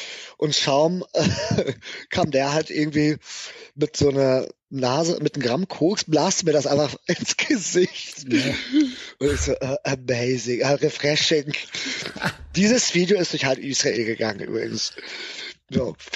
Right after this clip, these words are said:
Speaker 1: <laughs> Ähm, und ich dachte, ey, okay, Steffi und, äh, Lotta, die hole ich jetzt ab. Hab mir ein Auto geliehen, geliehen, bin eine Dreiviertelstunde zum Flugplatz. Und dann, äh, waren die auch da und, äh, Lotta ist Co-Pilot und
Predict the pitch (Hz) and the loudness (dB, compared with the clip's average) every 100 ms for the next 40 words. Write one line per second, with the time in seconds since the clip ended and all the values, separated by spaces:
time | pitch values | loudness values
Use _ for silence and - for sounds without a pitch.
0 | - - 160 117 - - _ _ _ _ | -10 -2 -2 -2 -8 -14 _ _ _ _
1 | 440 427 202 175 165 170 - - _ _ | -10 0 4 4 2 -4 -14 -20 _ _
2 | _ _ _ - - 208 226 226 233 - | _ _ _ -20 -6 0 2 2 0 -2
3 | - 202 190 175 185 147 - 202 190 202 | 0 4 4 2 0 0 0 -4 -2 -2
4 | 165 160 143 147 143 160 185 185 156 175 | -2 -2 2 4 6 4 2 0 2 2
5 | 143 120 - - - _ - 147 147 80 | 0 -2 -4 -6 -10 _ -10 -4 -2 0
6 | 147 170 175 180 214 - _ - 165 180 | -2 0 0 0 0 -4 _ -4 2 2
7 | 196 - - - - - - 147 147 123 | 0 -8 -20 -20 -20 -18 -6 0 2 2
8 | 139 151 - 151 - 135 139 - 117 175 | 0 0 -2 -2 0 -2 -2 -4 -4 -4
9 | - 156 - - _ _ _ _ _ _ | 0 0 2 -4 _ _ _ _ _ _
10 | _ _ _ - - 139 131 135 139 131 | _ _ _ -20 -4 0 2 2 2 2
11 | 127 151 151 135 135 139 139 123 123 123 | 4 4 4 2 2 2 4 0 -2 0
12 | 120 120 120 120 120 - 131 110 - - | 2 4 4 4 2 2 0 0 -8 -4
13 | 120 123 123 113 110 | 2 4 2 -2 -6